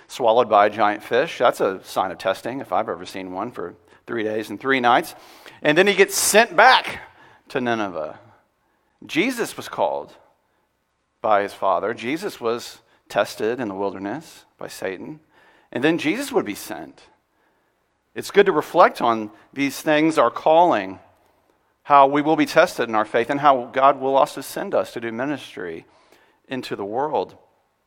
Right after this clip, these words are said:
Now, there's really two categories of calling, though, 'cause that's sort of a, a nebulous, general sort of statement. There's, there's one calling, which is God calling you s-, generally simply to himself. This is the first and primary, probably most important sense of calling,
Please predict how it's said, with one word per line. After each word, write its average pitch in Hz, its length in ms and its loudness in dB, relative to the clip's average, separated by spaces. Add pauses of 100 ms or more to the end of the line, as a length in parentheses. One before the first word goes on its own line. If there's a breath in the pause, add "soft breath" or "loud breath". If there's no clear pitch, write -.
(160)
Now, 160 160 2
there's 180 160 0
really 180 180 2
two 185 160 -6
categories 123 640 6
of - 80 -10
calling, 110 520 0
though, 95 180 -4
'cause 95 100 -12
that's 214 120 -4
sort 196 240 -4
of 127 80 -4
a, 113 140 0 (340 loud breath)
a 117 120 -2
nebulous, 120 920 0 (460 soft breath)
general 127 480 2
sort 120 220 -6
of 92 80 -14
statement. 107 580 -4 (320 soft breath)
There's, 165 240 -4
there's 151 180 -4
one 226 360 0
calling, 127 580 4
which 160 180 -2
is 151 120 -10
God 165 260 2
calling 180 380 2
you 139 160 0
s-, - 180 -14 (160)
generally 135 500 0
simply 156 460 -4
to - 140 -8
himself. - 500 -2
This 143 160 -8
is 139 80 -12
the 139 100 -6
first 170 360 -4
and 131 80 -8
primary, 151 420 0
probably 131 260 -4
most 135 200 -6
important 143 560 -8 (260 soft breath)
sense - 320 -6
of 127 180 -12
calling, 127 520 0